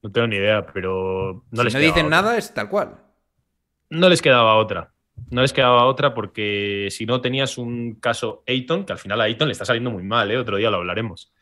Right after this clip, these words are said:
Speaker 1: Pero si tú sabías o intuías que cualquier otro equipo le podía poner ese dinero en la mesa, tenías que hacerlo porque perder a ese jugador gratis es tirar tu proyecto, porque al final quien puede sacarte de pobre es él,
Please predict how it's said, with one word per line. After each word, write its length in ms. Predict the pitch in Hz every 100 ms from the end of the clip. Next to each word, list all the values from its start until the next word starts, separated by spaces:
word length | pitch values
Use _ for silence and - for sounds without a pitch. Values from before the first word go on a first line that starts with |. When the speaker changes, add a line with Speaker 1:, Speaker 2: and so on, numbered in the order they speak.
| _ _ _ _ _ _
Speaker 1:
Pero 1000 | 123 123 117 110 107 107 104 101 98 95 - - - _ _
si 240 | - 135
tú 260 | - 156 151
sabías 500 | - 147 156 131 110
o 60 |
intuías 560 | 110 98 113 131 123 113
que 120 | 110
cualquier 320 | 104 98 120
otro 160 | 123 120
equipo 200 | 120 113
le 100 | 90
podía 220 | 90 101
poner 200 | 104 113
ese 120 | 110
dinero 180 | 110 110
en 60 | 107
la 80 | 104
mesa, 360 | 107 120 - -
tenías 240 | 107 117
que 80 | 107
hacerlo 320 | 98 123 120
porque 240 | 98 98
perder 320 | - 95 101 110
a 60 |
ese 160 | 110 -
jugador 360 | 107 101 101
gratis 560 | 98 107 113 117 - _ _
es 600 | 101 107 110 - - _ _ _ _ _ - 85 90 -
tirar 260 | 98 117 -
tu 100 | 104
proyecto, 520 | 101 135 - - _
porque 180 | - -
al 60 | 95
final 420 | 95 101 110 107 -
quien 200 | 107 95
puede 340 | 117 120 123
sacarte 520 | 120 120 113 120 117
de 180 | 110 110
pobre 440 | 107 139 147 165 -
es 180 | 110 104
él, 200 | 85